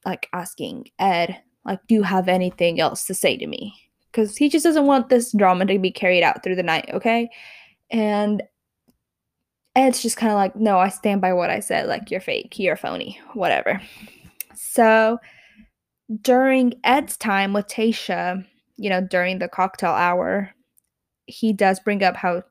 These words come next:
Chasen towered over him and, like, screamed at him the night before. And Tayshia's just kind of wondering, why is he getting physical and defensive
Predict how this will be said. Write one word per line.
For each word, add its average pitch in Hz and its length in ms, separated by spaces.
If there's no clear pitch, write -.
Chasen 196 540
towered 180 400
over 185 240
him 196 420
and, 202 140
like, - 200
screamed 180 460
at 180 120
him 185 160
the 185 100
night 190 260
before. 208 580
And 254 220
Tayshia's 262 440
just - 180
kind 262 200
of 208 120
wondering, 196 420
why 190 140
is 196 100
he 220 120
getting 190 540
physical 202 580
and 190 100
defensive 180 540